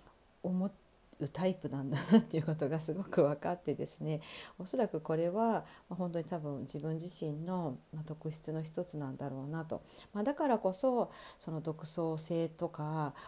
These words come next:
オリジナリティみたいなところもとても強く持っているんじゃないかなと。うん、違うということ、新しいということがめちゃくちゃ自分にとって大事なので、まあ、だから自分自身の感覚が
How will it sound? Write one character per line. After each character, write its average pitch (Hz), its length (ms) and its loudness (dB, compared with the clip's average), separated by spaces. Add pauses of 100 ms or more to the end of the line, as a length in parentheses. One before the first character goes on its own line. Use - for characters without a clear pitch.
オ 151 100 -2
リ 156 100 0
ジ 160 160 -6
ナ 175 100 0
リ 175 120 -2
テ 165 160 -4
ィ 156 60 0
み 156 120 0
た 156 100 -2
い 143 60 0
な 143 80 -2
と 160 120 -6
こ 160 140 -4
ろ 156 100 -2
も 196 360 0 (340)
と 165 80 -4
て 160 140 0
も 180 320 0
強 170 220 0
く 156 120 -6
持 160 120 0
っ 160 40 -4
て 160 160 -6
い 147 100 0
る 139 120 -2
ん - 20 -4
じ 139 100 -8
ゃ 139 40 -2
な 139 120 -2
い 131 60 -4
か 151 140 -6
な 156 140 0
と。 131 140 -6 (440)
う 147 40 -4
ん、 151 300 0 (100)
違 214 60 2 (260)
う 320 120 2
と 190 160 4
い 151 100 2
う 143 60 0
こ 143 160 -6
と、 147 160 0
新 202 300 4
し 277 180 -4
い 240 60 2
と 175 100 2
い 160 80 4
う 156 80 2
こ 170 280 -4
と 147 180 0
が 151 160 2
め 147 120 0
ち 156 80 -2
ゃ 185 60 0
く 208 100 -2
ち 214 60 0
ゃ - 20 2
自 196 140 2
分 196 80 0
に 208 80 -2
と - 80 2
っ - 20 2
て 143 140 -2
大 143 280 -2
事 170 140 -6
な 160 100 0
の 131 140 -4
で、 170 240 0 (800)
ま 202 100 2
あ、 - 20 4
だ 233 100 2
か 226 120 4
ら 170 180 2 (360)
自 - 120 -4
分 175 140 0
自 180 180 -2
身 185 100 0
の 160 80 -2
感 160 280 -2
覚 160 320 -2
が 196 340 2